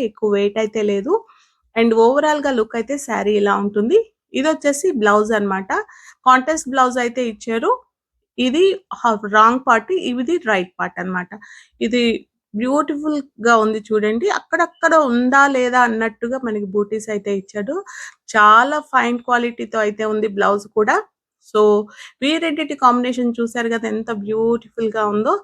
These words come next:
ఈ శారీస్ కావాలనుకుంటే డిస్క్రిప్షన్ లో అలాగే కామెంట్ లో నేను పిన్ చేస్తాను. వీటి యొక్క లింక్స్ మీరు జాయిన్ అయిపోండి. నచ్చితే శారీస్ పర్చేజ్ చేసుకోండి. So ఫస్ట్ వచ్చేసి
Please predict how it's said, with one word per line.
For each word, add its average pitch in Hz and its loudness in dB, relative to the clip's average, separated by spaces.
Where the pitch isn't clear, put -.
ఈ 339 4
శారీస్ 320 0
కావాలనుకుంటే 269 0
డిస్క్రిప్షన్ 247 -8
లో 285 -2
అలాగే 233 0
కామెంట్ 214 -2
లో 254 -2
నేను 233 0
పిన్ 208 -4
చేస్తాను. 220 -4
వీటి 226 -2
యొక్క 214 2
లింక్స్ 233 0
మీరు 254 0
జాయిన్ 208 2
అయిపోండి. 226 -2
నచ్చితే 262 -2
శారీస్ 220 -4
పర్చేజ్ 277 0
చేసుకోండి. 196 -2
So - 2
ఫస్ట్ 311 0
వచ్చేసి 339 -4